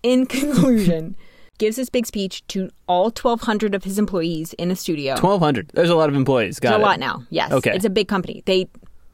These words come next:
Speaker 1: I, I don't know how far four million dollars in nineteen thirty-nine goes, but I bet very far.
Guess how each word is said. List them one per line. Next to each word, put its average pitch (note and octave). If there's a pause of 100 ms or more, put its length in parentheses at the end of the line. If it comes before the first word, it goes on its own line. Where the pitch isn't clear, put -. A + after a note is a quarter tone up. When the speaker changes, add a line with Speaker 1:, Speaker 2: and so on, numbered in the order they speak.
(200)
Speaker 1:
I, - (140)
I A#3+
don't D4+
know C4
how A3
far F#3 (100)
four G#3
million F3+
dollars F3
in E3
nineteen E3+ (560)
thirty-nine E3+
goes, F#3+
but D#3+
I D#3+
bet D#3
very -
far. -